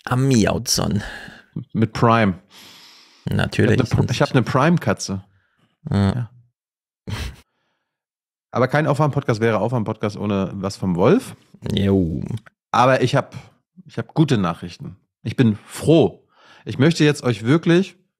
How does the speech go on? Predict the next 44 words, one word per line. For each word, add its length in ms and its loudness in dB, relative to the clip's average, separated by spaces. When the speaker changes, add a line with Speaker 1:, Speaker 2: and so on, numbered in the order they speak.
Speaker 2:
den 140 -2
Beginn 380 2
eines 280 0
Beitrags 540 -4
zeigen, 480 -2
den 140 2
ich 120 0
jetzt 200 -4
in 160 -2
zehn 280 0
Jahren 460 0
Aufwachen-Podcast 680 -2
oder 240 -2
what, 320 0
äh, 360 -6
egal 420 2
wie 60 6
lange 160 2
wir 80 2
das 100 0
jetzt 140 -2
schon 100 -2
machen, 400 -4
so 180 0
habe 120 4
ich 80 2
das 100 0
noch 100 2
nicht 140 0
gesehen, 420 -2
so 160 2
möchte 280 2
ich 100 -6
das 200 -4
sehen, 320 0
das 160 -6
ist 160 -6
toller 220 4
Journalismus, 840 0
so 220 0
möchte 240 0
ich 100 -10
das 340 -6
fortan 800 0